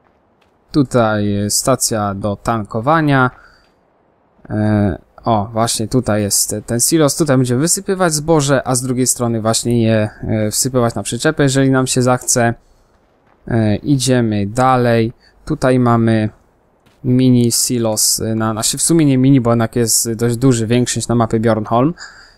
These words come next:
E, silos, e, na kiszonkę. A znajduje się on w tym miejscu, gdyż tutaj jest, e, właśnie obora dla krów. I powiem wam, że ona wygląda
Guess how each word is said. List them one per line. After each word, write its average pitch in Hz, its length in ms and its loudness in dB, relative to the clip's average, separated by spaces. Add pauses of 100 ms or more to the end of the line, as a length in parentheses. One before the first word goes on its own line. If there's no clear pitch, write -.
(180)
E, 110 140 2
silos, 120 640 0
e, 110 140 -4
na 110 220 -2
kiszonkę. 123 880 0 (1120)
A - 120 -4
znajduje 135 340 2
się 131 160 0
on 120 80 0
w - 80 -12
tym 127 140 0
miejscu, 131 320 2
gdyż 113 240 -2
tutaj 113 440 0
jest, - 440 -4
e, 107 140 -4
właśnie 107 640 -2 (320)
obora 120 500 2
dla 110 200 0
krów. 120 540 -2 (1300)
I 127 100 0
powiem 123 260 0
wam, 120 160 0
że 120 100 -2
ona 117 160 2
wygląda 113 560 0